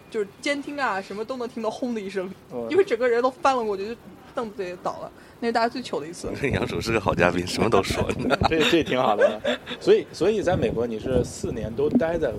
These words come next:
Speaker 2: 亥俄，你没有做一个什么东西部穿越啊，像阿甘那样跑一圈儿之类的？
Speaker 1: 这个，呃，可能东西部的城市去过一些，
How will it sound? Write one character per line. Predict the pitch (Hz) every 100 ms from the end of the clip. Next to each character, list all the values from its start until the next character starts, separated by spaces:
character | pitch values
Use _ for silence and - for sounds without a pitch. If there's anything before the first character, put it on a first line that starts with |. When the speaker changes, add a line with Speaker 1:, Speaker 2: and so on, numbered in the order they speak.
| 104
Speaker 2:
亥 | 101
俄， | 98
你 | 110
没 | 139
有 | 160 117 - - - -
做 | 147
一 | 120
个 | 127
什 | 117
么 | 117
东 | 156 160 151
西 | -
部 | 156 139 110
穿 | - 151 156
越 | 147
啊， | 107
像 | 123
阿 | 127 147
甘 | 147 147
那 |
样 | 127 107
跑 | - 110 104
一 |
圈 | 117 135
儿 | 123
之 |
类 | 110
的？ | 101 - - - - - - - - - - -
Speaker 1:
这 | 302 233
个， | 185 120 - - -
呃， | 233 220 208
可 | 233
能 | 208 208 247 -
东 | 339
西 | 359
部 | 359
的 | 254
城 | 208 214
市 | 311
去 | 254 254
过 | 208
一 | 190
些， | 190 190 185